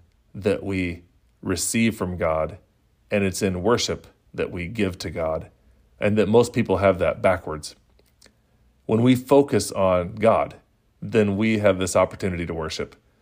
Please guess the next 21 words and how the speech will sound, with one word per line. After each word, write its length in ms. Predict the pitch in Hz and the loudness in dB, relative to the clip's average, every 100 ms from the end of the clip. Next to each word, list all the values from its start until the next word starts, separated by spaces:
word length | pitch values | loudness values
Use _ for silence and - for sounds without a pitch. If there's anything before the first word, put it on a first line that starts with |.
| _ _ _ | _ _ _
And 120 | 107 | 2
this 160 | 123 135 | 4 6
happens 520 | 131 117 113 101 - _ _ _ - | 6 4 2 0 -4 _ _ _ 4
individually 720 | 139 127 120 113 90 92 101 _ _ _ - | 4 6 4 2 0 -2 -8 _ _ _ 0
on 280 | 104 101 107 | 2 2 4
numerous 560 | 135 123 104 - - - | 2 4 2 0 -6 -6
occasions, 640 | 90 - 87 85 87 - _ - | -6 -4 -4 -6 -8 -12 _ -10
in 200 | 92 92 | -4 0
numerous 400 | 120 113 98 92 | 0 2 2 0
settings, 460 | - 87 85 92 - _ _ _ - | 0 -2 -2 -8 -14 _ _ _ -2
but 240 | 113 110 | 2 2
for 240 | - 131 127 | 4 4 6
the 140 | 127 | 4
congregation, 880 | - 123 117 104 101 87 85 - 85 - _ _ _ | 2 2 2 2 -2 -2 -4 -8 -12 -18 _ _ _
for 120 | - 104 | -4 4
their 260 | 104 101 98 - | 6 4 2 -4
congregation 840 | - 123 123 110 98 90 95 90 | 0 2 2 0 0 -2 -4 -8
to 120 | 90 90 | -6 -6
be 220 | 85 85 | -4 -4
a 100 | 90 | -6
healthy, 560 | - 120 120 123 113 | 2 4 4 0 -4